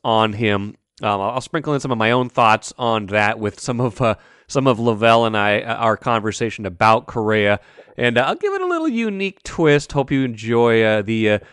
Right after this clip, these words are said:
the, uh, the way I've decided to, uh, to cobble that together. Um, Lavelle and I also talked about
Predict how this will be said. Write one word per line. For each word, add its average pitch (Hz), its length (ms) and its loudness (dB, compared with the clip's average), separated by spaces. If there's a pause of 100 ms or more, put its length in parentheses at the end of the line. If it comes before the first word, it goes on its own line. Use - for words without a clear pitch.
(260)
the, 107 280 0
uh, 98 40 2
the 101 160 -2
way 113 340 2
I've 110 180 -2
decided 101 480 -4
to, 104 180 -4
uh, 98 80 -6
to - 80 -8
cobble 107 640 -2
that 107 500 -2
together. 113 720 0 (320)
Um, 101 240 0
Lavelle 113 260 0
and 113 100 0
I 107 100 2
also 104 200 0
talked 98 320 -4
about 87 400 -4